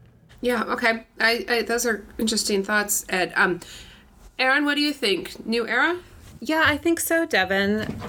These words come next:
Speaker 2: uh, or the start of one at least. Uh, so California charter school law at this point is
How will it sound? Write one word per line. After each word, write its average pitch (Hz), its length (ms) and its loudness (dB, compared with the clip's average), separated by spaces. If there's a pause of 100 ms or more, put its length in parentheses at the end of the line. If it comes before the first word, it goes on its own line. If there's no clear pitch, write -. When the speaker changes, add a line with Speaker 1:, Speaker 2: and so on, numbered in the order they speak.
Speaker 2:
uh, 196 280 2
or 214 120 4
the 214 120 -2
start 254 260 2
of 240 140 0
one 165 160 0
at 165 100 -2
least. 175 560 0 (220)
Uh, 175 320 2 (400)
so - 220 0
California 285 800 0
charter 262 360 0
school 208 280 -2
law 170 280 2
at - 100 -2
this 196 180 -2
point 180 480 0
is 170 640 0